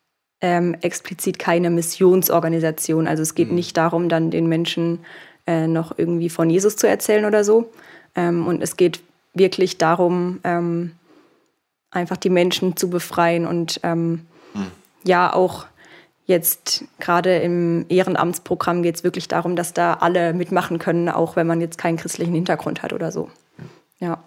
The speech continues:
Speaker 2: Mhm. Okay.
Speaker 1: Aber schon durch die christlichen Werte eben motiviert.
Speaker 2: Wollte grad,
Speaker 1: Ja.
Speaker 2: ja,
Speaker 3: Mhm.
Speaker 2: ja, ich find, äh, das klingt, klingt für mich so, äh, also so vom Hintergrund auch her, einfach dieses,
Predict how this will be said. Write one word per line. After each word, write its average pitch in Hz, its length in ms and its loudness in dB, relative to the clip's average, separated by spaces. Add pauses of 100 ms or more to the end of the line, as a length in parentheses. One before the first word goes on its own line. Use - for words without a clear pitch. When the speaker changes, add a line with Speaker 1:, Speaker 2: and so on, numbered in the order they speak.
(600)
Speaker 2:
Mhm. 123 120 -16 (1600)
Okay. - 120 -6
Speaker 1:
Aber 175 180 2
schon 180 360 2
durch 175 200 6
die 170 120 -2
christlichen 175 480 0
Werte 160 280 2
eben 170 180 0
motiviert. 165 680 0 (220)
Speaker 2:
Wollte 107 200 0
grad, 104 160 0
Speaker 1:
Ja. - 140 -6
Speaker 2:
ja, 95 320 0 (100)
Speaker 3:
Mhm. 101 80 -8
Speaker 2:
ja, 95 160 -4
ich 90 160 -12
find, 104 380 -10 (100)
äh, 110 200 -8 (120)
das - 540 -18 (220)
klingt, 107 300 -6
klingt 107 280 -12
für 107 100 -10
mich 104 160 -6
so, 101 260 -6 (140)
äh, 95 340 -8 (120)
also 113 280 0
so - 240 -4
vom 107 180 -8
Hintergrund 110 500 -2
auch 101 200 -4
her, 98 320 -8
einfach 107 300 -12
dieses, - 580 -12